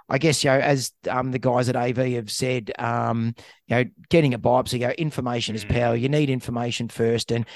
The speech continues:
Speaker 1: you, while you always start thinking about the bad stuff until you've got any reason to think otherwise. I think waiting until you got the diagnosis, and then you've just got to weigh up and go, "Okay, right, so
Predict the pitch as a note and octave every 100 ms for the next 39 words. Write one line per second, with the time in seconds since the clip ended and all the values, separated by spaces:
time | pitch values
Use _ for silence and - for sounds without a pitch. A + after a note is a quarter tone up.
0 | - - C3+ B2+ A2+ C3+ B2+ C3 B2+ A#2
1 | - _ _ _ _ _ - C3+ C#3 D3
2 | C3 B2+ - C#3 A#2+ - C3 B2+ C3 B2
3 | B2+ B2+ B2 B2+ A#2 - C3 B2 C3 A#2
4 | - B2+ B2 - A#2+ B2 A#2+ A2+ A#2 B2
5 | A#2+ A2+ - B2 A2 B2 C3 A#2 A2+ A2+
6 | - - - - B2 - C3 A#2 - -
7 | _ - B2+ C#3 D#3+ D#3+ C3+ A2 C3+ B2+
8 | C3 - A2 A#2 A#2 G#2+ A#2 C3 B2+ A2+
9 | - A#2+ D3 C3 A#2 B2 - A#2 A2+ A2+
10 | A#2+ A#2+ A#2+ A#2+ A#2 A#2 - A2+ A#2 -
11 | B2 A#2